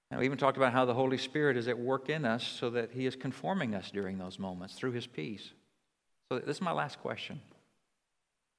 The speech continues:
What do you do now with what you've heard? 'Cause candidly, I probably have preached to you a longer sermon than I've normally preached. And I've had a lot more to say than <laughs> I've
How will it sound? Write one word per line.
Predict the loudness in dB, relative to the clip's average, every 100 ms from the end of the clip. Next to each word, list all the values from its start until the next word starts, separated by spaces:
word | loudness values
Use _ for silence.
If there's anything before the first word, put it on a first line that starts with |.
| _ _ -4
What | -4
do |
you | -2
do | -4 -8 -10 -20 _ _ _ _ _ -6
now | -4 -2 -2 -4 -8 -16 -20 _ _ _ _ _ -8
with | -6 -2
what | -4 -4
you've | -6
heard? | -6 -8 -14 -20 _ _ _ _ _ _ _ _ _ -8
'Cause | -8
candidly, | -4 -2 0 0 -2 -4 -18 -20 _ _ _ _ _ _ _ _ -12
I |
probably | 0 0 2 0
have | 0
preached | -2 -2 -6
to | -4
you | -2 0
a |
longer | 0 0 -2
sermon | -2 -4 -2
than | 0
I've | 0 -2
normally | -2 -2 -4
preached. | -6 -6 -6 -8 -14 -20 _ _ _ _ _ _ _ _ _ _ _ -6
And | -2
I've | 0
had | 2
a | 0
lot | -2
more | -2 -6
to |
say | -2 0 2
than | 0
<laughs> | 0
I've | -4 -10